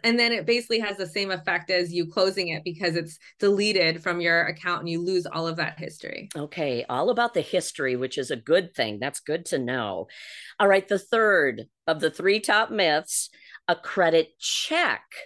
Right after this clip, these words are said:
Speaker 2: doesn't impact your score. True or false? And on this one, close to thirty percent believe it does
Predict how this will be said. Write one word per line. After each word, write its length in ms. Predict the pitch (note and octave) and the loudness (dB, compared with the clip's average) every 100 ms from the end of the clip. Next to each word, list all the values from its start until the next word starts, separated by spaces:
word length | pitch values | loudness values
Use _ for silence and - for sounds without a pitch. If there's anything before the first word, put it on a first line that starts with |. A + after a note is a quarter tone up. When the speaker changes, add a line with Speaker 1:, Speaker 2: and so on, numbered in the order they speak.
| - _ _ | -20 _ _
Speaker 2:
doesn't 540 | - F3 F3 C4+ D#4 D#4 | 2 4 6 4 2 0
impact 760 | - G3+ G3 - D3 C3+ - - - | 0 0 0 -2 0 0 -4 -14 -6
your 160 | F#3 | -4
score. 640 | E3+ - A3+ F3+ A2 - - _ _ - | -2 2 4 6 4 0 -10 _ _ -8
True 240 | - B3 - | -2 0 2
or 140 | B3+ | 0
false? 500 | A#3+ B3 D3 A2 - | 2 0 0 0 -2
And 200 | F3+ D#3+ | 0 0
on 120 | D#3 | 2
this 220 | F3+ C#4+ - | 4 2 2
one, 200 | F3 D#3 | -2 0
close 300 | F3+ E3+ - | 2 2 2
to 100 | F#3+ | -4
thirty 560 | - - C#4 F#4 F4+ | 0 2 4 4 0
percent 540 | A3+ - E3 - B2+ - | -2 -2 -2 0 -2 0
believe 440 | D#3 D#3 D#3+ D#3+ - - - | 0 2 0 0 -4 -20 -10
it 280 | - C4 F3 | -4 -4 -2
does 520 | - D#3+ D3+ F3+ A3+ | 0 2 2 0 -2